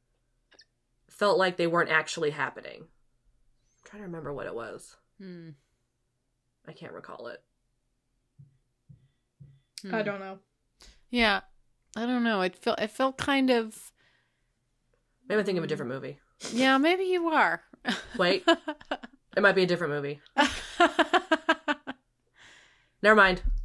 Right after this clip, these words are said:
Speaker 1: Never mind. Continue.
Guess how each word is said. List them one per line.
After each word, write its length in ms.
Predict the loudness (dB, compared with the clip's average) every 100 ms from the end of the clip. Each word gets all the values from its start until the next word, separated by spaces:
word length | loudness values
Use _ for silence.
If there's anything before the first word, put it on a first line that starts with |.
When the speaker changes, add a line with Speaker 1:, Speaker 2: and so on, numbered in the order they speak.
| -10 -18 -20 _ _ -20 -4
Speaker 1:
Never 120 | 0
mind. 220 | 2 0 -2 -16 -20 _ -20 -20 -12 -10 -10 -14 -20 _ -20 -20 -20 -20 _ -6
Continue. 400 | -4 -2 -2 -6